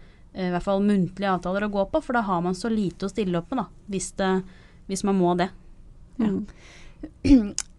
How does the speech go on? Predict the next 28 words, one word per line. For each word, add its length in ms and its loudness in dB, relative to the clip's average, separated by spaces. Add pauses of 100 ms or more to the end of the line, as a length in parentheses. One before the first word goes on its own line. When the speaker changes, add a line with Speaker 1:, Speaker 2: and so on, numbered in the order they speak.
(120)
Speaker 2:
En 160 0
samboerkontrakt 720 0
kan 160 0
jo 80 -2
være 160 2
lurt 240 -2
å 80 -2
ha 140 -2 (180)
fordi, 880 -4 (160)
altså 240 0
når 160 2
det 80 2
ryker. 380 6 (500)
Men 300 0
det 240 -2
er 180 0
jo, 80 0 (380)
sånn 100 -4
som 160 -4
vi 80 0
har 80 -4
snakket 300 -4
nå, 180 -2
så 140 0
er 100 0
det 80 0
jo 80 2
også 300 -2